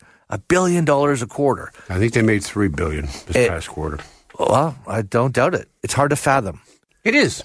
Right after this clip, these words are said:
Speaker 1: It's hard to fathom. And so the insurance companies years ago saw this. The insurance companies got in on the action, created these investment account opportunities, and for some reason, they just haven't done a very good job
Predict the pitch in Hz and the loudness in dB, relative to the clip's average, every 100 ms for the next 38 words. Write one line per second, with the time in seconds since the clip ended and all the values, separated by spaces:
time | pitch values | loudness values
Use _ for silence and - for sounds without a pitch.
0 | - _ - 143 147 127 95 110 185 175 | -18 _ -2 -2 2 2 2 -2 0 2
1 | 175 196 277 - 151 139 131 110 117 131 | 2 2 2 2 0 2 0 2 2 2
2 | 123 117 107 - 127 92 92 139 - - | 2 2 2 2 2 0 -4 -4 -6 -10
3 | - - _ _ 98 123 170 175 151 139 | -18 -20 _ _ -2 0 0 0 0 2
4 | 131 131 160 131 117 117 117 127 113 107 | 2 4 2 2 2 2 2 0 0 -2
5 | - - - 131 135 151 143 117 107 127 | -10 -20 -4 2 4 4 2 2 2 0
6 | - 135 120 - _ 104 - 127 123 104 | 0 -2 -4 -6 _ -6 0 2 2 -2
7 | - - 131 117 113 110 101 - - _ | -4 -2 0 4 4 2 -2 -10 -20 _
8 | - - _ _ _ _ - 110 107 104 | -20 -20 _ _ _ _ 0 2 2 0
9 | 98 110 - 180 165 156 147 135 104 95 | 0 2 4 4 4 2 0 0 -2 0
10 | 135 - 117 139 123 123 95 87 87 135 | -2 2 2 2 2 2 0 -2 0 2
11 | 147 131 123 104 110 107 | 2 2 -2 2 2 2